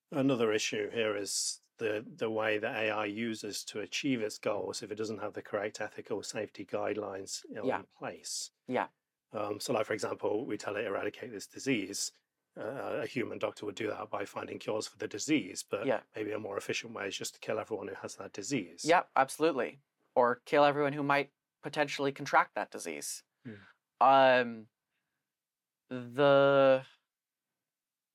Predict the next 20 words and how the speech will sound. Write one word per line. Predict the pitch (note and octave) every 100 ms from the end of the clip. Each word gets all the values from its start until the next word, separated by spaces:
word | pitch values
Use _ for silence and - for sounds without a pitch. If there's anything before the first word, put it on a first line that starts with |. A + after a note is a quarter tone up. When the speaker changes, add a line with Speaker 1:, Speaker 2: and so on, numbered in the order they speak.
| _ _ _ -
Speaker 2:
we | C3 D3+ F3+
have | E3+ G3 F#3
an | F3+
intuitive | D#3+ D3 - C#3+ C#3 C3 A#2+
sense | - - B2 A2 A#2+ - - - _ _ -
of | A2 A2 G#2+ G#2+ G#2+ - - _ _ _ _ _ _ _ _
constraints | - A2+ - - G2+ F#2 - - - - _ _ _ _ -
when | A#2 A2 G#2+
we're, | G#2+ G#2+ G2+ G2+ G2+ G2+ - _ - _ _ -
uh, | A2+ G#2 G#2+ G#1 G#1 - _ _ _ _ _ -
when | B2 A2 A#2
we're | A2+
plotting | - G#2 G2+ A#2
courses | - A#2 - A2
of |
action | F#2 - - -
towards | - F#2+ -
achieving | - - F#2+ -
our | -
goals. | - C#2 - -